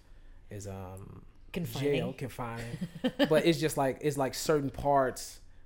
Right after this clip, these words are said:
Speaker 1: Like, I'm like one of those people, like, nobody will ever know me.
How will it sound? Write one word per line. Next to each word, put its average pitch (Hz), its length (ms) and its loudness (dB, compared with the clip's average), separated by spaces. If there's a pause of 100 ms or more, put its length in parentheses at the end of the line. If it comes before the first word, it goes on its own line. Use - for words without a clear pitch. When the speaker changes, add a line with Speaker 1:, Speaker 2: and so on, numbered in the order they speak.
(180)
Speaker 1:
Like, 156 120 2
I'm 185 80 4
like 190 140 6
one 165 160 4
of 147 40 2
those 139 100 0
people, 160 320 -2
like, 131 160 0
nobody 135 540 2
will 123 180 -2
ever 131 260 -4
know 131 320 2
me. 147 280 -2